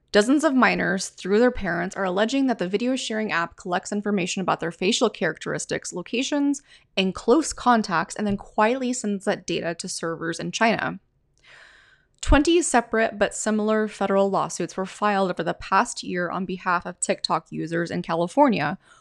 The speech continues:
where the company has offices, and Illinois, which requires that technology companies receive written consent before collecting data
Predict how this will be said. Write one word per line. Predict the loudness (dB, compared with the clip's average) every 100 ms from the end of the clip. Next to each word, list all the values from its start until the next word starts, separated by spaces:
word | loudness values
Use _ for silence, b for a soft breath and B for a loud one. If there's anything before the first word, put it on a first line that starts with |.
| b
where | -2
the | 0
company | 2 0 0 -2 -2
has | -2 -4 -2
offices, | -2 -4 -2 0 0 -2
and | -4 -4
Illinois, | -2 2 6 6 4 0
which | -4 -6
requires | -8 -4 -2 0 -2
that | -6
technology | -8 -6 0 0 0
companies | -4 -4 -4 -6 -4
receive | -6 -6 -4
written | -4 -2 -2
consent | -2 -2 0 -2 -4
before | -6 -4
collecting | -6 -6 -8 -4 -2
data | 0 0